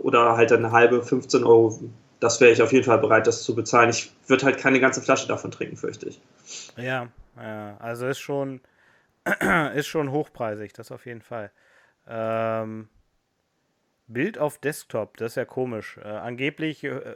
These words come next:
Speaker 2: hört man dich, wenn, äh, wenn man, äh, meinen Internet Explorer nicht sieht, aber das würd mich sehr wundern irgendwie.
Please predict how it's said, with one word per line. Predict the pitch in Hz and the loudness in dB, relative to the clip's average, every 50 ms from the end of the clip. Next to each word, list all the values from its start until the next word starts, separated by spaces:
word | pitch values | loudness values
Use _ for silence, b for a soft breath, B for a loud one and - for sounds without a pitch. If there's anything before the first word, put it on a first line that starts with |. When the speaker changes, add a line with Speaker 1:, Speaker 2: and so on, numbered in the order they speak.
| - | -2
Speaker 2:
hört | 135 170 220 196 | 0 0 0 0
man | 180 170 165 | -2 -4 -4
dich, | 170 165 - - | -6 -10 -12 -10
wenn, | 135 135 139 135 139 139 139 139 139 135 113 | -6 -4 -4 -4 -4 -6 -6 -8 -10 -10 -10
äh, | 117 123 127 123 123 123 123 120 120 120 117 117 113 113 113 - - | -10 -8 -6 -6 -6 -4 -4 -6 -6 -8 -10 -12 -16 -20 -20 -20 -20
wenn | - 107 117 117 120 117 120 | -20 -20 -14 -10 -10 -8 -6
man, | 123 120 120 120 117 117 113 110 | -4 -4 -6 -6 -8 -10 -12 -14
äh, | 113 110 113 117 117 | -16 -16 -18 -18 -16
meinen | 120 123 127 120 123 - | -10 -8 -6 -6 -6 -8
Internet | 139 156 165 135 120 113 107 | -6 -6 -4 -4 -4 -6 -8
Explorer | 107 104 - - - 117 107 107 | -12 -14 -16 -12 -10 -8 -8 -8
nicht | 104 104 101 - | -8 -12 -14 -16
sieht, | - 104 104 104 104 - | -18 -18 -18 -18 -20 -20
aber | - 107 104 104 | -18 -16 -16 -16
das | 104 113 117 - - - - - - _ _ _ _ _ _ _ _ _ _ _ _ _ - | -14 -16 -16 -16 -20 -20 -20 -20 -20 _ _ _ _ _ _ _ _ _ _ _ _ _ -18
würd | 117 113 120 139 - - | -14 -12 -12 -12 -12 -12
mich | 143 135 - - | -14 -14 -14 -16
sehr | - 113 113 120 123 120 120 120 117 120 - _ _ _ | -14 -12 -8 -8 -6 -6 -6 -6 -8 -8 -12 _ _ _
wundern | _ 117 110 113 135 180 202 175 123 104 95 95 95 - - | _ -20 -16 -14 -12 -12 -12 -12 -12 -12 -14 -14 -18 -20 -20
irgendwie. | - 101 98 98 98 _ - 113 131 165 214 | -20 -20 -20 -20 -20 _ -20 -20 -20 -20 -20